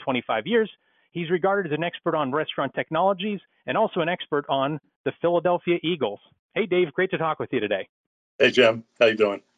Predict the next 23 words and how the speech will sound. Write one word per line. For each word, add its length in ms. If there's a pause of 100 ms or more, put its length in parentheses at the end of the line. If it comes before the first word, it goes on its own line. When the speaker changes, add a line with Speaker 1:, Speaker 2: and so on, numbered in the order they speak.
(760)
Speaker 1:
Wonderful. 480
Great 220
to, 360
great 220
to 80
have 160
you 80
here. 240 (400)
And 160
our 100 (120)
second 380
special 340
guest 320
is 200 (240)
Vaughn 280 (100)
Ferguson, 540
the 180
founder 340
of 120
Vend. 340 (320)
Vend 340
is 80
a 100